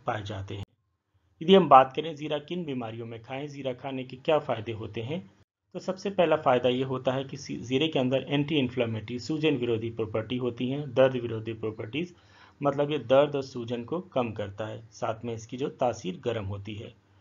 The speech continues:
इसका इस्तेमाल यदि पीरियड्स के दौरान महिलाओं में किया जाए, मतलब पीरियड्स के दौरान जो दर्द होता है, तो उसमें काफ़ी हद तक आराम मिलती है। उस कंडीशन में जीरा वाटर वगैरह या जीरे की चाय वगैरह बना के पी सकते हैं।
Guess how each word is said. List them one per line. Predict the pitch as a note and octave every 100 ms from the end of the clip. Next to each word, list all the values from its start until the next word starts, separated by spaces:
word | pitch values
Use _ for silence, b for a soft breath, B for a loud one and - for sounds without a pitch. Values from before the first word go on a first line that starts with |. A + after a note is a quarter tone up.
| _ _ _
इसका | E3+ G3+
इस्तेमाल | F#3+ G3 D#3+ D#3+
यदि | D#3+ D#3 D#3+ - -
पीरियड्स | D3 D#3+ D#3
के | C#3+
दौरान | B2 A#2 A2+
महिलाओं | A2+ A#2 A#2 A#2+ B2+
में | B2
किया | B2 A#2+
जाए, | B2 C3 C3+ - _ A#2
मतलब | A#2 -
पीरियड्स | A#2 B2 -
के | A#2+
दौरान | A#2+ A#2+
जो | A#2+
दर्द | A2+ A#2+ B2+
होता | B2 B2+
है, | B2 B2+ - B B B -
तो | E3
उसमें | B2+ E3+
काफ़ी | D#3 B2+ C#3
हद | C3+ -
तक | C#3 C#3+
आराम | A#2+ G#2+ G#2+
मिलती | A#2+ B2 C3+
है। | C3+ D3
उस | D3 C#3+
कंडीशन | D3 B2 A#2 C3 C3+
में | C#3
जीरा | B2+ B2+
वाटर | A2 A2+ A2 B2+
वगैरह | B2 A#2+ B2
या | A#2+ A2+
जीरे | A2+ A2
की | A2+ B2+
चाय | - A#2+
वगैरह | G#2+ G#2+ A2
बना | A2 A2 G#2
के | D3+
पी | C#3 A#2
सकते | G#2 G2+ -
हैं। | G2+ -